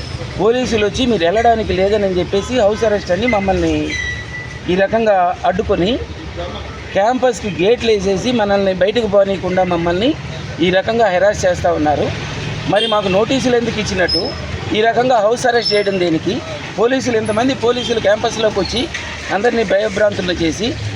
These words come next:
ఫ్యామిలీతో వెళ్తున్నామనేది కూడా చూడకుండా ఈ రకంగా హెరాస్ చేయడాన్ని మాత్రం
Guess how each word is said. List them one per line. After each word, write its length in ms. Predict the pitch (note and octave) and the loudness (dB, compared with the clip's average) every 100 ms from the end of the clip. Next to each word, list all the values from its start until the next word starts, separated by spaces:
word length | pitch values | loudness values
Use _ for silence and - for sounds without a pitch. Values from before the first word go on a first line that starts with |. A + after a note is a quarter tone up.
| - - | -4 -2
ఫ్యామిలీతో 540 | - G3 C4 C#4 C4+ C4 | 0 2 2 2 0 2
వెళ్తున్నామనేది 680 | B3+ A#3+ B3+ A#3+ A#3+ A#3 A3 | 2 2 0 0 2 0 2
కూడా 200 | A3+ A3 G3+ | 2 2 2
చూడకుండా 440 | G#3 G3+ F#3+ D3+ - - G#3+ - - | 2 2 0 -2 -4 -6 -6 -4 0
ఈ 40 | G3+ | 2
రకంగా 360 | G#3+ A#3+ A#3+ | 2 2 2
హెరాస్ 400 | G3 G3+ B3 - | 2 2 0 0
చేయడాన్ని 300 | A3 G#3+ G3+ | 2 2 0
మాత్రం 360 | G3+ F#3+ B3 | -2 -2 -2